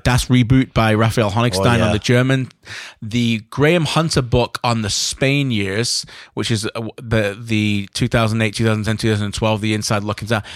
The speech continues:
Speaker 1: That is the greatest football book I've ever read.
Speaker 2: Wow.
Speaker 1: Yeah, the insight you get into that is absolutely magnificent. There's, there's so many good books. I'm
Speaker 2: Yeah.
Speaker 1: trying to think what else.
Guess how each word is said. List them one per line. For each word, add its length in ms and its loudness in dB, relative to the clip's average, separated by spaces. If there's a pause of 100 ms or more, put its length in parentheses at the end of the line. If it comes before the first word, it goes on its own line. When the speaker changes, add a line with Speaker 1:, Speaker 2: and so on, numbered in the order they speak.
Speaker 1:
That 120 2
is 120 0
the 80 2
greatest 460 0
football 260 0
book 240 -2
I've 100 -2
ever 180 -4
read. 360 -4
Speaker 2:
Wow. 380 -4
Speaker 1:
Yeah, 200 -2 (100)
the 220 2
insight 380 0
you 100 -2
get 180 -2
into 240 -2
that 320 -2 (340)
is 300 0
absolutely 460 -4
magnificent. 720 -4
There's, 160 0
there's 260 0
so 280 2
many 200 2
good 220 -2
books. 220 0
I'm 60 0
Speaker 2:
Yeah. 60 2
Speaker 1:
trying 140 2
to 40 -6
think 140 -4
what 120 0
else. 220 -2